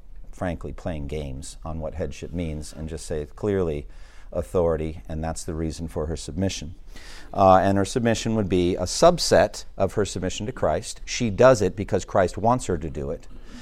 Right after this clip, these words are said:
And she does it like she does to Jesus. There is a clear difference between her husband and Jesus. Jesus is God. Her husband isn't. Jesus died on the cross and shed his blood for her sins. Her husband didn't. But there's a parallelism set up,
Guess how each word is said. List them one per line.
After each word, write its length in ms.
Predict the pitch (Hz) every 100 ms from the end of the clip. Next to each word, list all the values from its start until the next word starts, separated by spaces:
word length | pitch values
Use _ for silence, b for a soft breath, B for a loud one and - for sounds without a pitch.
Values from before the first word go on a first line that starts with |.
| B -
And 140 | 104
she 120 | 113
does 220 | 107 117
it 160 | 120 120
like 360 | 104 107 127 -
she 180 | -
does 260 | 107 92 90
to 100 | 107
Jesus. 520 | 95 123 80 - - -
There 160 | 104 107
is 80 |
a 60 | 107
clear 360 | - - 143 110
difference 440 | 110 139 104 95
between 260 | 101 107 92
her 120 | 87
husband 420 | 110 92 85 78
and 120 | 78
Jesus. 440 | 78 110 71 76 -
Jesus 360 | 92 82 85
is 140 | 85 78
God. 480 | 78 95 85 92 - b -
Her 120 | 92
husband 380 | 92 87 85 92
isn't. 340 | 101 87 82
Jesus 300 | 98 90 92
died 360 | 85 95 104 101
on 80 | 92
the 80 |
cross 500 | - 107 95 98 - b b b
and 120 | 87 80
shed 240 | - 98
his 140 | 90
blood 300 | 80 98 101
for 100 | 101
her 140 | 92 85
sins. 380 | - 95 101 -
Her 180 | 101
husband 460 | 92 90 - 80 76
didn't. 340 | 101 71 - - b b b
But 140 | 127
there's 180 | 160 143
a 60 | -
parallelism 920 | - 151 139 104 87 80 80 82 82
set 240 | - 82
up, 220 | 82 -